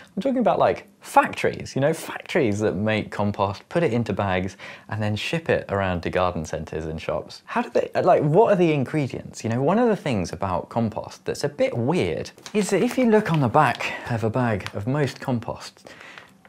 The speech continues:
there's no real ingredients list. You know, there's no recipe. They don't really even often tell you what's inside, what's gone in the bag. But I reached out to the folks at Silvergrow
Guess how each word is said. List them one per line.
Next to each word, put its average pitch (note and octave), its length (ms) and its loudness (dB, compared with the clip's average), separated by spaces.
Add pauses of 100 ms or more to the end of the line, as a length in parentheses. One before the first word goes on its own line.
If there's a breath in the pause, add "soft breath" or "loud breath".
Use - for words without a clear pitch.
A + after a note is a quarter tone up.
(120)
there's A#3+ 220 0
no A#3+ 160 4
real G#3 220 8
ingredients B2+ 680 2
list. - 440 -6
You C#3 80 0
know, D#3 120 4
there's E3 200 8
no A3 140 6
recipe. C3+ 600 4
They C3 120 6
don't B3 280 2
really D#3 380 6
even A2 440 2
often F2 420 -2
tell A2 200 2
you G#2+ 160 4
what's A2+ 400 0
inside, C3 460 -2
what's - 220 -2
gone A2+ 200 4
in A2+ 120 4
the A2 60 2
bag. D#2 440 0 (640 loud breath)
But - 360 2 (260 loud breath)
I F#3 100 4
reached G3 300 4
out B2 240 2
to G#2 220 4 (120)
the G#2+ 60 -2
folks A2+ 440 2
at G2 120 -2
Silvergrow G2 540 0